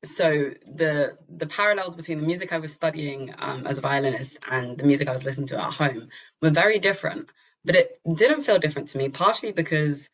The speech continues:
my first violin teacher was a black man and he's like a father figure to me now.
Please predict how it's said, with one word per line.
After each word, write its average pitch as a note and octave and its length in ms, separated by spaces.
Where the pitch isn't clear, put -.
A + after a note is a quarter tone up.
my D#3 200
first D#3+ 340
violin C#3 340
teacher C3+ 440
was A#2+ 480
a C#3+ 100
black C3 280
man - 460
and A#2 320
he's - 200
like C3+ 120
a - 40
father C3+ 280
figure C3 260
to - 120
me B2 100
now. C3 360